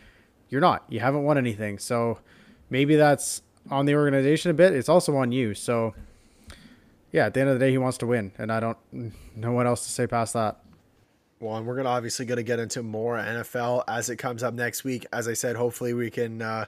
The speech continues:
Speaker 2: we're planning on getting Sean Green and Ryan Kramer from the S-, from the Sports Gambling Podcast on next week.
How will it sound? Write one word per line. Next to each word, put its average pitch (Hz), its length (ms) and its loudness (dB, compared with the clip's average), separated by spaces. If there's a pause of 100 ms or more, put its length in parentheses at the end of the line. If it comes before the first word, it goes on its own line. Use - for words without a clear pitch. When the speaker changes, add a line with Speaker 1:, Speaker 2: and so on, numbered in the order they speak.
(720)
Speaker 2:
we're 120 100 -2
planning 160 640 0
on 143 180 -2
getting 135 240 -2
Sean 135 320 -2
Green 123 420 -4
and 127 200 -6
Ryan 123 240 -2
Kramer 110 380 -4
from 127 260 -4
the 135 80 -4
S-, 127 300 -4 (120)
from 135 140 -2
the 131 80 0
Sports 147 220 -2
Gambling 139 240 -2
Podcast 117 420 -2 (720)
on 143 260 0
next 156 260 2
week. 123 240 -4